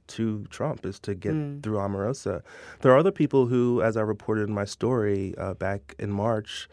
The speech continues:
Speaker 1: uh, the big feature we did on her, that really don't care that, <laughs> all that much about her.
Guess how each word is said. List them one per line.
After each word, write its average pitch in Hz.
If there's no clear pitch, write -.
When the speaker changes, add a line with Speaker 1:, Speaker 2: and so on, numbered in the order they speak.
Speaker 1:
uh, 98
the 98
big 107
feature 123
we 104
did 98
on 98
her, 98
that -
really 156
don't 117
care 143
that, -
<laughs> -
all 139
that -
much 123
about 113
her. 151